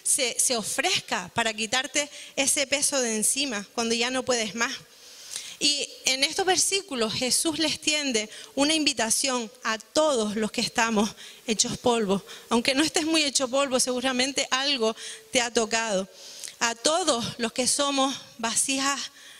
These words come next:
rotas, que estamos cansados, que estamos rotos, que estamos heridos, que tenemos mucha carga mental, que tenemos fatiga crónica y que necesitamos, por encima de todo,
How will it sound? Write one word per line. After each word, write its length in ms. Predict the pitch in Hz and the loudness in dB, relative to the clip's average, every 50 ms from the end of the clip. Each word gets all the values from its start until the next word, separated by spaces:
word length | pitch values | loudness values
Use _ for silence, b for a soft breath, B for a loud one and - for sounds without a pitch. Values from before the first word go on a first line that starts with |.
| B B 247 | B B -2
rotas, 640 | 220 - - 269 277 285 285 - 214 190 202 - B B B B B | 2 4 6 6 6 4 4 2 0 0 0 -4 B B B B B
que 80 | B 262 | B -2
estamos 340 | 226 - 254 240 262 285 262 | 0 2 2 2 2 2 2
cansados, 720 | - 285 262 262 240 - 269 247 240 240 226 196 214 202 | 2 2 2 2 2 2 2 2 0 2 2 0 0 -2
que 100 | - 240 | -2 -4
estamos 460 | 220 - 254 247 247 269 269 254 233 | -2 0 0 0 0 0 0 -2 0
rotos, 480 | 240 247 254 262 254 247 208 190 185 - B B B B B | 0 2 2 2 2 2 0 -2 -2 -4 B B B B B
que 80 | - | 0
estamos 480 | 254 - - 269 269 269 277 285 - - B B B B B | 0 2 2 0 2 4 2 2 0 0 B B B B B
heridos, 540 | 254 254 247 240 262 269 269 226 208 202 - | 0 0 2 2 0 0 2 2 2 2 2
que 160 | - 254 240 | 0 -2 2
tenemos 420 | 240 240 240 247 262 277 294 311 277 | 2 2 2 2 0 2 0 0 2
mucha 380 | 269 294 302 311 - 320 285 | 2 2 4 4 2 0 0
carga 480 | - 277 277 277 285 269 294 285 277 - - | 0 0 0 0 0 0 -2 -2 -4 -10 -12
mental, 560 | - 247 233 226 226 220 - 247 254 262 262 - | -8 -6 -6 -4 -4 -2 0 0 0 0 -2 -4
que 100 | 240 226 | -4 -4
tenemos 480 | 226 233 240 254 262 277 311 294 - | -2 -2 -2 -2 -2 -2 -4 -4 -6
fatiga 540 | - - 269 254 240 240 277 277 285 269 247 | -4 0 0 0 2 0 0 0 0 -2 0
crónica 540 | - 277 254 254 247 233 208 - 208 202 - B B B B B B B | 2 2 2 4 2 0 0 -2 -4 -4 -4 B B B B B B B
y 80 | 247 | -4
que 100 | 208 247 | -2 0
necesitamos, 920 | 233 240 240 - 247 220 - 254 226 208 254 247 269 285 311 339 339 - - | 0 2 0 2 2 2 0 0 0 0 0 0 0 0 -2 -2 -4 -6 -4
por 160 | - 247 220 | -4 -2 0
encima 400 | 226 220 - 269 254 262 254 240 | 0 0 0 0 0 0 0 -2
de 80 | 226 | -2
todo, 360 | 220 247 226 226 240 240 233 | -2 -2 0 0 0 -2 -2